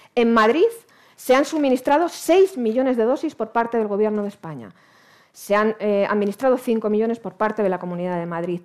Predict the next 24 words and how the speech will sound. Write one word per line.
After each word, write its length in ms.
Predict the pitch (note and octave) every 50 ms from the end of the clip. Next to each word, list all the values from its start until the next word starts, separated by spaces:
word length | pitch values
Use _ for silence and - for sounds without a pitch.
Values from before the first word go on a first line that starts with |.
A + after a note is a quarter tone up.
| _
Tres 260 | _ C#4 D4 D#4 D4
millones 380 | D#4 D4+ C#4 B3 A#3+ A3+ G#3+ G#3
de 80 | A3+ A3
madrileños 540 | A3+ A3 A3+ A#3+ C4+ D#4 E4 E4 D4+ -
ya 100 | A#3+ C4
han 80 | B3+ B3
recibido 540 | B3 A#3 - A#3 G3+ G3+ F#3+ F#3+ F#3 F3+ -
una 240 | - C#4+ C#4 A#3 G#3+
dosis 460 | A3+ C4+ C#4+ - - D#4 D#4 - - _
y 120 | - A3+
dos 200 | G3+ B3+ C4 B3+
millones 400 | B3 A3 G#3+ A3 A#3 A#3+ B3 A#3+
tienen 300 | - - G3+ G3+ G3 F#3
la 80 | F3+ E3+
pauta 300 | E3+ F#3+ F#3 F#3+ - F#3
completa. 440 | - F3+ F3 F3 E3 - - - _ _ _ _ _ _ _ _ _ _ _ _ _ _ _ _
Hemos 200 | - A#3+ C4 C4+
recuperado 520 | B3+ B3+ A3+ A#3+ A3 A3 A3 G#3+ G#3+ G3+ G3
la 140 | G3 F#3+ F#3+
calle, 340 | A#3+ C4 D4 D4 E4+ E4
hemos 200 | C#4 A#3 A3+ A3+
reconquistado 840 | A3+ A3+ A3 G#3+ G#3+ G3+ G3 - F#3 F3 - - B3+ B3 C4 B3+ A#3
la 100 | G#3+ G3+
movilidad, 600 | G3 F#3 F#3 F3+ F3 F3 E3+ G3+ A#3 C4 C#4+ D#4